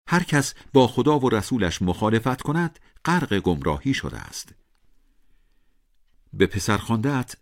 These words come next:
خدا نعمت اسلام داده بود و تو نعمت آزادی. زمانی نصیحتش می‌کردی: "همسرت را نگه دار و از خدا بترس و طلاقش نده."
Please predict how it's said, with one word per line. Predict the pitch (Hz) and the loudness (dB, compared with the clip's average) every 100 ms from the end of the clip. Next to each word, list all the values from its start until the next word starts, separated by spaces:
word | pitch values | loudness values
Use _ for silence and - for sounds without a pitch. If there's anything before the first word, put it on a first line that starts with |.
| - | -8
خدا | - 107 113 123 | 0 2 2 0
نعمت | 123 104 101 104 107 | 0 -2 0 -2 -2
اسلام | 120 101 - 117 123 | -2 -2 -4 -6 -2
داده | 98 82 80 | 0 2 2
بود | 76 73 69 - | 2 0 -4 -4
و | 85 | -4
تو | - 104 110 | 0 0 2
نعمت | 98 82 80 - 73 - | 0 -2 -4 -4 -8 -6
آزادی. | 78 69 73 69 113 - - _ _ _ _ _ _ _ _ _ - - | -8 -6 -6 -4 -4 -6 -14 _ _ _ _ _ _ _ _ _ -20 -14
زمانی | 110 139 175 175 135 135 - | 0 4 4 4 4 2 0
نصیحتش | 123 110 127 117 131 98 - | 0 0 2 0 0 -2 -2
می‌کردی: | 87 82 73 80 73 69 _ _ _ _ _ _ _ _ _ _ _ - | -2 -2 -2 -2 -4 -6 _ _ _ _ _ _ _ _ _ _ _ -2
"همسرت | 90 71 110 107 - | -2 0 -2 -2 0
را | 92 82 | 0 0
نگه | 76 82 98 87 | 0 0 0 0
دار | 90 80 78 | 0 0 0
و | 71 69 | -2 -4
از | - 92 | -6 -6
خدا | - 85 85 82 - - | -4 0 0 -2 -4 -4
بترس | 147 107 87 90 | -2 -4 -6 -4
و | 76 | -4
طلاقش | - 71 78 73 65 - | -4 -6 -6 -6 -8 -6
نده." | 87 110 57 | -4 -6 -6